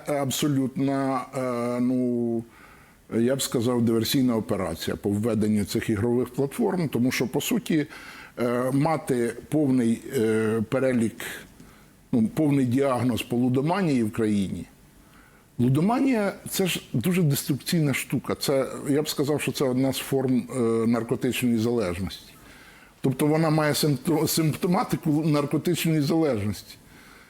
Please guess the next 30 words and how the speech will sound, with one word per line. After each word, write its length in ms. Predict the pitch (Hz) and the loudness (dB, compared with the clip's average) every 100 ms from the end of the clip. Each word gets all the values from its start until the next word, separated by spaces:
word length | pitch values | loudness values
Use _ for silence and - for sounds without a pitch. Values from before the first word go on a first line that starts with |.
| - _ _ _ | -20 _ _ _
І 300 | 156 147 147 143 | 0 2 2 2
люди, 380 | 170 247 220 | 2 2 2
лу-, 300 | 170 175 160 | 2 2 2
лудомани, 680 | 147 165 156 175 180 226 226 | 2 2 2 0 0 2 2
дуже 540 | 160 143 117 165 165 156 | 2 0 0 0 0 -2
схильні 520 | - - 147 143 143 | -2 0 2 2 0
до 140 | 131 | 0
деструкційних 840 | 127 117 127 101 - 113 104 98 | 0 -2 -4 -6 -2 0 0 0
дій. 260 | 101 98 92 - - - - - - - - - | -2 -4 -6 -12 -20 -20 -20 -20 -20 -20 -8 0
Ми 100 | 151 | 0
пригадуємо, 560 | 190 170 196 175 151 | 2 2 4 2 2
коли 280 | - 156 165 | 0 2 2
заборонили 760 | 127 131 127 131 151 180 170 143 | 2 0 0 0 0 0 2 0
в 240 | 139 123 | 0 0
Україні, 640 | 113 123 139 160 156 143 - | 0 0 2 0 0 -2 0
е, 40 | 123 | 0
одноруких 640 | 117 117 127 131 123 110 | 2 2 2 0 0 -4
бандитів. 580 | 113 117 110 95 - 90 - - - - - - - | 0 0 0 -2 -4 -12 -14 -20 -20 -20 -20 -18 -4
Коли 280 | 147 165 160 | 0 2 2
в 60 | |
місті 420 | 139 156 147 - | 2 0 -2 -2
Дніпропетровськ 1400 | 120 107 131 135 - 120 120 120 113 - 120 117 - - | -2 0 0 -2 -2 -2 -2 -2 -4 -2 -2 -2 -2 -6
на 140 | 139 143 | -4 -4
той 240 | 185 180 | -2 -4
час, 400 | - 226 - - | -2 -4 -4 -4
дві 180 | 165 131 | -2 -2
тисячі, 400 | - 160 - - - | -2 -4 -4 -10 -4
по-моєму, 380 | 143 143 131 | -2 0 0
восьмому 440 | 123 135 135 123 113 | 0 -2 0 0 2
році, 480 | 101 95 - 139 | 0 -2 -2 -4